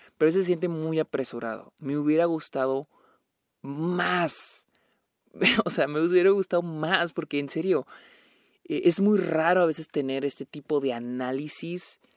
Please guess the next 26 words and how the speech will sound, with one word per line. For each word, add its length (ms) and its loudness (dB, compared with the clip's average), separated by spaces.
por 200 0
parte 340 -2
de 80 0
actores 500 -2
y 40 -2
directores 520 0
de 60 -4
su 140 -10
propio 400 -8
producto, 520 -12
de 120 -6
lo 120 -4
que 240 -12
ellos 260 0
hicieron, 540 -10
y 120 -6
combinarlo 640 0
con 200 -4
las 220 -8
experiencias. 880 -10
Les 140 -8
digo, 140 2
a 40 4
mí 160 -2
habl-, 240 0
a, 100 -2